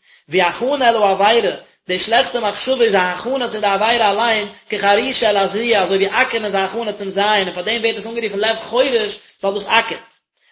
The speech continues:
ואף על פי שלא יחשוב לעשות, אף וויל א מענטש טראכט סתם אין דער וועלט דער שלעכטע מחשבה,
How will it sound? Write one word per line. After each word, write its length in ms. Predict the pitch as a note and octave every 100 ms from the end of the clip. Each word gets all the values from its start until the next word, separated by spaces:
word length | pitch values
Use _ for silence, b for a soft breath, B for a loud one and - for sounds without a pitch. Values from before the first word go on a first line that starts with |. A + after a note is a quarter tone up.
| -
ואף 480 | E3+ B3 C4 B3
על 120 | F3 E3+
פי 180 | F#3 F#3
שלא 220 | F#3 F3
יחשוב 440 | F3 F3+ E3+ G3 F3+
לעשות, 680 | F3+ A#3 - F3+ F3+ E3+ - b b -
אף 80 | -
וויל 120 | C#4+
א 100 | B3+
מענטש 240 | B3 C4
טראכט 300 | - A#3 A#3
סתם 240 | - A#3 B3
אין 80 | A#3
דער 200 | A3+ A#3
וועלט 120 | A#3+
דער 220 | A3+ A3
שלעכטע 380 | - A3 A#3 A3+
מחשבה, 380 | G#3 G3+ B3